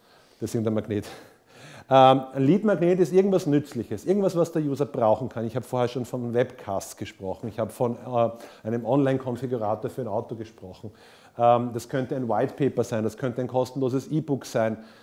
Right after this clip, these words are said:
Das ist irgendwas, was tatsächlich einen, einen Nutzen hat für den, für den User. Und im Gegenzug gibt mir der User seine Daten. In dem Fall Online-Konfigurator gebe ich in der Regel meine Daten an. In dem Fall, ähm,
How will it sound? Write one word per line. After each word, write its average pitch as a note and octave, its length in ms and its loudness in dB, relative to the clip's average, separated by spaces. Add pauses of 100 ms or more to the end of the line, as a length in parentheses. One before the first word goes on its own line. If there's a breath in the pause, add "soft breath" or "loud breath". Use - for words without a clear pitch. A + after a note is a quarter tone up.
(140 loud breath)
Das C#3 140 -2
ist - 300 -4
irgendwas, F#3+ 520 4
was E3 160 2
tatsächlich E3+ 760 2
einen, C#3 320 0
einen C3 240 2
Nutzen C#3 400 2
hat F#2 180 -4
für - 140 -8
den, G2+ 220 -6
für - 160 -12
den G#2 100 -6
User. G2 380 -6 (560 loud breath)
Und C#3+ 360 6 (300)
im B2+ 240 -4
Gegenzug F3 540 2
gibt E3 180 -4
mir D3+ 80 -2
der D3 100 2
User B2 220 0
seine A2+ 220 -6
Daten. D2 280 -12 (680)
In G#2+ 100 -10
dem A2+ 160 -2
Fall A2+ 240 -2 (680)
Online-Konfigurator A2+ 1400 2 (260 loud breath)
gebe G2+ 160 -4
ich G2+ 120 -8
in A2 40 -6
der G#2 120 -4
Regel G2+ 160 -4
meine G2+ 160 -6
Daten F2+ 360 -4
an. F2+ 120 -8
In G2 100 -8
dem G#2 180 -6
Fall, G#2+ 300 -2 (380 loud breath)
ähm, G#2+ 340 0